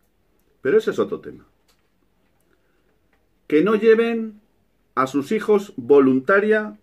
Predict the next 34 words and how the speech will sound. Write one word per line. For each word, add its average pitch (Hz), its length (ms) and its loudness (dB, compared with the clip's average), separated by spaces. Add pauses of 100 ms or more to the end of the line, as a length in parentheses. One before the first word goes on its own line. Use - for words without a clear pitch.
(140)
injustificada 139 1200 -2
y 117 120 -6
persistentemente, 165 1160 -2
es 127 120 -2
decir, 139 240 -2
de 120 100 -2
manera 135 280 0
reincidente. 107 880 -2 (760)
Bueno, 120 360 -4 (800)
no 110 180 -4
sé 131 360 -2
si - 140 -12
la 101 140 -4
reincidencia 117 880 -4 (260)
ha 117 140 -10
sido 123 220 -2
acogida 113 400 -2
aquí 120 200 -6
por 101 220 -6
parte 123 240 -4
de 101 60 0
la 98 120 -4
Fiscalía 107 640 -4
General 107 380 -4
del 113 120 0
Estado, 107 420 -4 (420)
que 135 160 0
tengo 180 320 0
que 170 80 -2
decir 151 460 0
es 156 280 -2
el 143 160 4
instrumento 143 800 0
pun-, 143 260 0